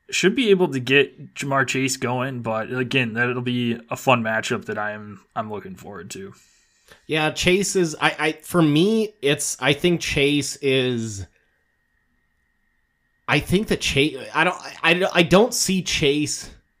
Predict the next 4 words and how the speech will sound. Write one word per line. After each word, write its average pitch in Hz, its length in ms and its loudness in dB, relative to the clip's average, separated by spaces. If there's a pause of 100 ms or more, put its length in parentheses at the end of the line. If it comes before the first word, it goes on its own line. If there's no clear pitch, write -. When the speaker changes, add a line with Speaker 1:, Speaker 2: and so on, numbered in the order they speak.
Speaker 2:
necessarily 135 920 0
beating 117 500 0
Ramsey 110 460 0
deep 104 480 -4